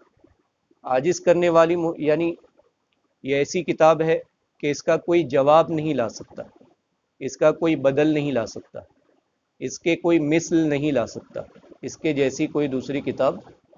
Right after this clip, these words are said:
नहीं ला सकता। और अलिफ लाम मीम, ये हुरूफ़ मुक़त्तआत जो हैं, ठीक है, हुरूफ़ मुक़त्तआत यानी वो हुरूफ जो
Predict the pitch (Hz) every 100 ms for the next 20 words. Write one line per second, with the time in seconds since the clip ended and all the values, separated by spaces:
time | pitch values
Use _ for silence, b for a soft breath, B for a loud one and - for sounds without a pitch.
0 | _ 127 131 135 131 - 95 - - _
1 | _ _ _ _ _ _ _ _ _ _
2 | _ _ _ _ _ _ _ _ _ _
3 | _ _ _ _ - 143 147 160 190 180
4 | 180 180 180 190 196 196 208 190 _ _
5 | _ _ _ _ _ _ _ _ _ _
6 | _ _ _ _ - 143 147 - 151 165
7 | 160 190 160 151 160 - - 143 139 165
8 | 185 - 127 131 123 120 87 _ _ _
9 | _ _ _ _ _ _ _ _ - 151
10 | 135 104 - 139 139 135 156 131 - 123
11 | - 120 120 117 - _ _ _ _ _
12 | _ _ _ _ _ _ _ _ - 139
13 | 170 170 180 175 170 170 147 170